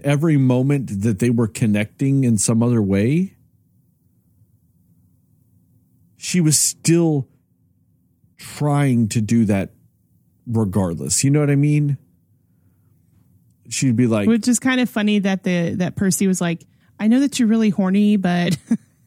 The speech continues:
Speaker 2: <laughs> I'm not ready to have sex yet," or whatever <laughs> it was he said. I'm like,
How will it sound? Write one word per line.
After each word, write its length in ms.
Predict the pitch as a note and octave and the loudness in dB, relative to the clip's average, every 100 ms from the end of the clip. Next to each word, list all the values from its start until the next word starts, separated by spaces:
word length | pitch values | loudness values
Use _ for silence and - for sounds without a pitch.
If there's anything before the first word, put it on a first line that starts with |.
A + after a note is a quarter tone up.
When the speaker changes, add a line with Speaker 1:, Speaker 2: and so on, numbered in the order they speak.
| - | -10
Speaker 2:
<laughs> 580 | B3 - D4+ C#4+ - | -10 -6 -4 -4 -4
I'm 120 | G#3 A3 | 0 0
not 200 | G#3+ - | 0 -4
ready 340 | - F#3+ F#3+ F#3 | -4 -2 0 0
to 80 | |
have 120 | F3 F3 | 0 0
sex 260 | D#3 D#3+ | -4 -6
yet," 120 | D#3+ | -2
or 60 | F#3 | 0
whatever 240 | F#3+ F#3+ F#3 | 0 -2 -2
<laughs> 40 | |
it 120 | A#3+ A#3+ | -2 -2
was 160 | A#3+ | -2
he 120 | A#3 | -2
said. 220 | G#3 G3 F#3+ | -2 -2 -2
I'm 120 | G3 | 0
like, 240 | F#3+ F#3 | 0 -4